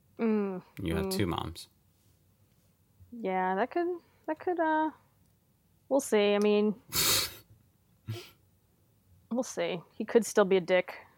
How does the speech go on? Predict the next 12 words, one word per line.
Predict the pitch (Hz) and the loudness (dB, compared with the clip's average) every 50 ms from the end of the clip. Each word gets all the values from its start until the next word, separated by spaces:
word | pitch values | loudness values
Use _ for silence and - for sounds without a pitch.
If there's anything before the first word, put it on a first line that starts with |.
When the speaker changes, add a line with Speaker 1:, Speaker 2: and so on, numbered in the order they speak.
| _ _ - | _ _ 0
Speaker 2:
Yeah. | 110 110 101 | 2 4 4
Speaker 1:
But | 175 175 170 - - _ _ _ _ _ _ _ _ _ _ _ _ - _ _ _ _ _ _ _ _ _ _ _ _ _ | 4 2 0 -4 -14 _ _ _ _ _ _ _ _ _ _ _ _ -20 _ _ _ _ _ _ _ _ _ _ _ _ _
Speaker 2:
What? | 101 90 78 - - _ _ _ _ _ | -2 -2 -2 -2 -4 _ _ _ _ _
But | 95 90 76 67 69 | -4 -2 -2 -2 -2
without | 69 67 73 82 69 58 | -2 -2 0 -2 -2 -2
a | - | -6
dick. | - - 60 - - - - - - - 107 127 - - - - - - | -8 -8 -8 -8 -8 -12 -16 -16 0 6 6 6 6 4 -4 -4 4 6
<laughs> | 139 113 - 131 113 - - - - 311 - - - - - - - _ _ _ _ - - | 6 6 6 2 -2 -2 -4 -4 -6 -8 -8 -8 -18 -20 -20 -20 -20 _ _ _ _ -4 -2
Yeah, | 82 82 80 | 0 0 0
there's | 82 85 82 76 82 | 0 -2 -2 -4 -8
the | |
puns. | 73 - - 71 - 82 - | -8 -6 -6 -6 -6 -10 -12